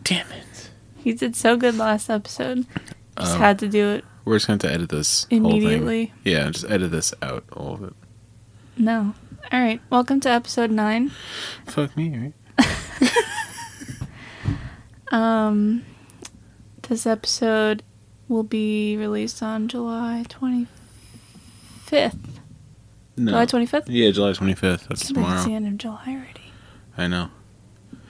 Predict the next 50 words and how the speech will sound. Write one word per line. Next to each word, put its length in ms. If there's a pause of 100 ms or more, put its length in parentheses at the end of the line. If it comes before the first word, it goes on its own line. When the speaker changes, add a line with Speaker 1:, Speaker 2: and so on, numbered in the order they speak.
(600)
Speaker 1:
Um, 500
just 220
a 40
quick 200
update, 400 (220)
in 120
case 300
you 80
guys 160
are 40
wondering. 460 (400)
We 140
are 120
back 360
to 600 (540)
our 160
second 420
Speaker 2:
<laughs> 60
Speaker 1:
location, 800 (220)
not 240
the 80
third. 420 (400)
Speaker 2:
Nobody 460
knows 480
where 360 (120)
we 100
Speaker 1:
Yeah, 220
no 140
one 80
knows 180
where 100
we 100
are. 160
We 180
don't 120
know 80
where 120
we 160
are. 260
But 260
we're 260
back 280
Speaker 2:
It 60
Speaker 1:
to 140
Speaker 2:
doesn't 300
matter. 380
Speaker 1:
no 160
more 140
snack 260
tables. 440